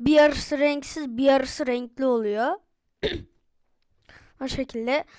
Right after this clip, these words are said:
indirdiniz. Oyun sizden bir sürü izin istedi arkadaşlar. Ve siz de bir sorun görmediniz. Ve izini, izinleri verdiniz. Ve arkadaşlar oyunu indirdiniz.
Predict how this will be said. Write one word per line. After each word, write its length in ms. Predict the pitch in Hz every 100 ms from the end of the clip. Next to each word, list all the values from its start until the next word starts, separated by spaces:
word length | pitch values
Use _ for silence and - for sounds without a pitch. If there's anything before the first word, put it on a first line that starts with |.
| - _ _
indirdiniz. 760 | - 277 294 277 311 302 330 - _ -
Oyun 240 | 349 415
sizden 560 | 392 320 277 240 208 226
bir 100 | 415
sürü 260 | - 294
izin 320 | 302 285 262 240
istedi 360 | - - 202
arkadaşlar. 540 | 196 185 180 - 120 131
Ve 80 |
siz 260 | 233 277 247
de 200 | 269 247 -
bir 100 | 269
sorun 300 | - 269 233
görmediniz. 840 | 240 294 214 - - - - - _ - - _ -
Ve 320 | 254 247 - _ _
izini, 560 | 285 254 220 240 269 - _ _ _ _ _ _ _ _ -
izinleri 720 | 247 226 196 165 233 262 214
verdiniz. 760 | 214 208 175 190 269 - - _ _ _ _ _ _ _ _ -
Ve 340 | 233 226 226 -
arkadaşlar 840 | 285 269 247 220 - 285 269 - -
oyunu 380 | 381 320 330
indirdiniz. 840 | 320 311 302 285 269 208 - -